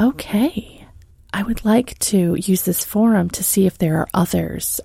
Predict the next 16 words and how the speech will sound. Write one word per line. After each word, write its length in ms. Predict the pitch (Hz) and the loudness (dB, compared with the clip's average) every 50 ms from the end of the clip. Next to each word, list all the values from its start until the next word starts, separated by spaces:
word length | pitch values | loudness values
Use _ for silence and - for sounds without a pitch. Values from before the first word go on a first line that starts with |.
| - | -4
out 220 | 160 160 165 - - | -4 -4 -4 -2 -2
there 320 | 160 151 151 147 151 - | 0 0 0 -2 -8 -4
who 140 | - 214 190 | 0 0 0
are 180 | 180 175 160 175 - - | 2 0 -2 -4 -6 -6
getting 300 | - 196 190 214 214 202 | -4 -2 0 0 0 0
the 120 | 190 - - | -2 -4 -8
same 320 | - - - - 143 170 | -8 -6 -6 -4 -4 -6
message, 320 | 165 165 - 208 - - - - - - - - - | -6 -6 -8 -8 -8 -8 -12 -14 -16 -16 -16 -10 -4
or 80 | 220 214 | -4 -2
perhaps 540 | - 202 185 - 226 247 233 254 - - 226 | -2 -2 -2 0 0 0 0 0 -4 -4 -4
it's 160 | - - - | -4 -4 -2
a 20 | |
message 540 | 175 175 160 160 - - 180 175 165 - - - - - - - _ _ - _ _ _ _ - _ - _ _ | -2 -2 -2 -2 -2 -2 -2 -4 -4 -8 -14 -20 -20 -20 -20 -20 _ _ -20 _ _ _ _ -20 _ -20 _ _
personalized 840 | - 226 202 - - - 190 180 175 170 156 156 160 - - - - | -2 -2 0 0 0 0 0 0 0 0 -2 -4 -4 -6 -8 -6 -6
to 100 | - 196 | -6 -6
them. 340 | - - - - - 190 | -6 -6 -6 -6 -8 -8